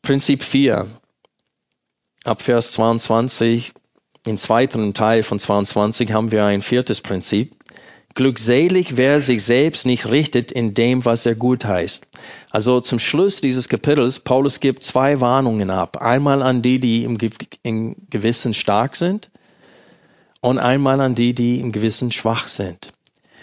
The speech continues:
Und die Warnung für die, die im Gewissen stark sind, ist am Ende von Vers zweiundzwanzig, wo es steht, „Glückselig, wer sich selbst nicht richtet in dem, was er gut heißt.“ Versteht ihr, was Paulus damit meint?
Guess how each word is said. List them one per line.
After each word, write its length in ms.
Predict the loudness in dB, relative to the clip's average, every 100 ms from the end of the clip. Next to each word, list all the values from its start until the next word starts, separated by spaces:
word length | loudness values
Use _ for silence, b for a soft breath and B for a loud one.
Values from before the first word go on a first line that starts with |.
| b b
Und 120 | 0
die 160 | 2 4
Warnung 560 | 4 2 2 0 -2 -10 -20 _ -4
für 180 | -2
die, 180 | 2 2
die 140 | 2 2
im 120 | 2
Gewissen 380 | 0 0 0 -4
stark 440 | 0 2 2 -2
sind, 360 | -2 0 0 -2
ist 180 | -2
am 140 | -2 0
Ende 300 | -2 0 0
von 180 | -2 0
Vers 280 | 0 0
zweiundzwanzig, 840 | 0 0 0 0 0 0 0 -2 0
wo 140 | 0
es 80 | 0
steht, 420 | 0 0 0 -2 _ _ b b _ _ _ _ _ _
„Glückselig, 840 | -2 0 0 0 2 4 2 0 2
wer 220 | 2 2
sich 260 | 0 0 0
selbst 480 | 2 2 0 -2
nicht 340 | 0 2 0 -2
richtet 600 | 0 0 0 -2 -4 -4
in 260 | -4 -2
dem, 460 | 0 2 2 0 0
was 240 | 0 0
er 240 | -2 -2 0
gut 360 | 0 -2 -2
heißt.“ 320 | -4 -4 -6 -6
Versteht 400 | -2 0 0 0
ihr, 100 | -2
was 120 | -2
Paulus 360 | -2 -2 -2
damit 280 | -2 -2 -4
meint? 380 | -4 -4 -6